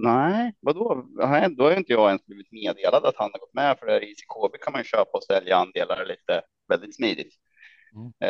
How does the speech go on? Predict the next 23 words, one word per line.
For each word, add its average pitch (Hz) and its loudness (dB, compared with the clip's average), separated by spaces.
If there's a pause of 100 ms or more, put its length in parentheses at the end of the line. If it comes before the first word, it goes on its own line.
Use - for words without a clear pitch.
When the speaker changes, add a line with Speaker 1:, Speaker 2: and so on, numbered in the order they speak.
(140)
Speaker 1:
Eh, - 0 (340)
<laughs> - -2
så - 0
att, - 6 (540)
då - 4
har 139 6
de 165 0
varit 175 2
med 113 2
i - -6
en 117 -4
halv-, 117 6
i 120 -6
ett - -10
halvår 113 4
och 117 0
jag 117 -2
har 107 0
inte 107 -16
ens 104 -18
märkt - -8
av 101 0
dem. 123 -2